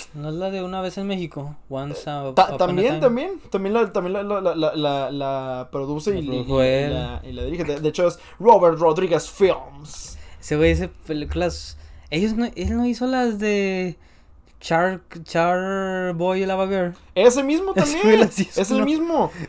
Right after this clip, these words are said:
Speaker 2: Pero
Speaker 1: Sí.
Speaker 2: el, el punto
Speaker 1: Sus
Speaker 2: de, de,
Speaker 1: películas
Speaker 2: de, de, de
Speaker 1: bizarras,
Speaker 2: esto
Speaker 1: ¿sabes?
Speaker 2: es de que el, el,
Speaker 1: Añejas.
Speaker 2: el,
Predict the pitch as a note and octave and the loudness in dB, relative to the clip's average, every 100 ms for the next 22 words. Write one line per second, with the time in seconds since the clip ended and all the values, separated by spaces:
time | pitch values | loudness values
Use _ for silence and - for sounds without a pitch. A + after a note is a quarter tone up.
0 | - - A3 D#3 D3+ - C4 - B3+ A#3+ | -12 2 4 4 2 -4 -6 -2 0 0
1 | - A3 B3+ C#4+ C4+ C4 A#3 D3 D3+ C#3+ | 0 -2 0 2 4 4 4 6 6 4
2 | C#3 - - A3+ A3+ A#3 C3+ C4 C3+ C3+ | -2 -4 2 8 8 8 2 0 -2 -8
3 | - F#3+ A3 A#3+ A3+ E3+ B2+ F3+ F3+ E3+ | -2 2 2 2 0 0 -2 0 2 2
4 | C#3 E3 D#3 | 2 0 -2